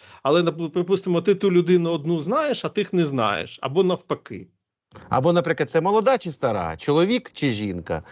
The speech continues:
Speaker 2: маленька дитина, там, дитина чи підліток, ну і так далі. Там можна ж міняти, так би мовити, вихідні
Speaker 1: Ну,
Speaker 2: дані.
Speaker 1: тобто м-,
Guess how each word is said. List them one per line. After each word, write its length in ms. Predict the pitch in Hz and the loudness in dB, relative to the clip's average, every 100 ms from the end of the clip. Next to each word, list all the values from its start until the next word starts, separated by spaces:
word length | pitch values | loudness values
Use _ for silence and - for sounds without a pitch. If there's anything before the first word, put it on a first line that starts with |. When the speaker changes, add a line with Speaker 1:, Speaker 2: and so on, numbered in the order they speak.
| - - | -20 -4
Speaker 2:
маленька 440 | 113 147 214 220 160 | 2 4 4 2 0
дитина, 500 | 127 120 123 104 101 | -2 -2 -2 0 -2
там, 320 | 98 90 92 | -4 -4 -2
дитина 480 | 123 127 185 139 107 | -2 2 2 2 0
чи 140 | 156 | -2
підліток, 640 | 135 117 101 92 90 92 113 | -4 -2 -2 -2 -2 -2 2
ну 80 | 165 | 2
і 40 | |
так 160 | 165 139 | 2 2
далі. 220 | 107 95 | 0 0
Там 160 | 120 | -2
можна 200 | 117 107 | 0 0
ж 60 | 107 | 0
міняти, 560 | 110 170 175 110 98 92 | 0 -2 -2 -2 -2 -4
так 180 | 98 87 | -8 -8
би 80 | |
мовити, 340 | 92 90 85 92 | -6 -4 -4 -4
вихідні 340 | 87 - 90 | -6 -4 0
Speaker 1:
Ну, 60 | 85 | 2
Speaker 2:
дані. 100 | 85 | 2
Speaker 1:
тобто 220 | 180 170 | 2 2
м-, 200 | 180 180 | 0 -2